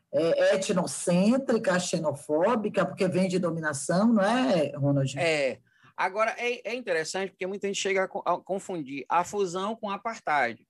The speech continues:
Speaker 2: A fusão, você tem um povo que dominou. O apartheid, como o próprio nome diz, é uma separação étnica de um mesmo povo. Etnias diferentes que vivem o mesmo povo se separam.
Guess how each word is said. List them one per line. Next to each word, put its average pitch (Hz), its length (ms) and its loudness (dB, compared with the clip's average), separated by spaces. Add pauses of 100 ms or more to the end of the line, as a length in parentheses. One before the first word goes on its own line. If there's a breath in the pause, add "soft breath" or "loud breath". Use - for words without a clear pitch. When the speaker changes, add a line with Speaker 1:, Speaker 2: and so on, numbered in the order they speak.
Speaker 2:
A 175 100 2
fusão, 262 400 -4
você 262 220 -4
tem 247 140 -10
um 254 100 -8
povo 233 320 -4
que 233 140 -12
dominou. 208 640 -4 (260)
O 190 140 0
apartheid, 220 640 -2
como 214 240 -10
o - 40 -14
próprio 214 340 -4
nome 190 240 -4
diz, 214 200 -10
é 240 40 -6
uma 226 120 -4
separação 175 1080 -2 (800)
étnica 220 760 -2
de 180 160 -6
um 240 80 0
mesmo 226 320 0
povo. 151 380 0 (2000)
Etnias 226 480 -2
diferentes 226 520 -4
que 165 120 -8
vivem 180 220 -4
o 170 40 -2
mesmo 240 360 -2
povo 226 260 -4
se - 120 -10
separam. 165 460 -4